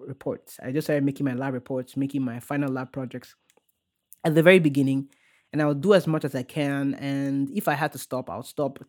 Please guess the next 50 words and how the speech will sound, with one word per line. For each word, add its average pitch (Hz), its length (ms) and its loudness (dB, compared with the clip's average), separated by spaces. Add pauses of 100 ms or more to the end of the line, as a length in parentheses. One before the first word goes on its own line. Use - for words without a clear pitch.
leave 156 200 2
it - 60 0
for 139 80 -6
a 127 40 -2
few 143 200 -2
days. 131 220 -2
And 127 100 -8
I 131 60 -8
come 294 240 0
back, 208 140 2
I'm 147 160 -2
like, 131 140 -6
"Hmm, 403 160 -14 (220)
that's 415 200 -6
not 359 160 0
that 359 180 0
bad." 359 340 2 (480)
And 185 100 6
if 277 80 6
I 233 80 6
could - 140 0
finish 185 240 2
it 165 60 2
that 160 160 6
very 139 340 2
day, 120 180 -4
I 131 140 -10
would. 131 360 -6
I 139 80 -8
would 143 140 -2
just 175 240 0 (220)
knock 160 260 -2
it - 80 -8
together, 139 320 -2
finish 156 320 -2
it. 139 140 -2
If 156 160 -6
I 143 40 -2
had 143 120 -2
a - 20 -8
chance, 139 340 -4
maybe 151 220 -2
take 147 160 -6
it 147 60 -8
to 139 80 -4
the 123 80 -6
teacher 139 340 -4
to 131 220 -6
review 131 400 -2
it. 139 240 -8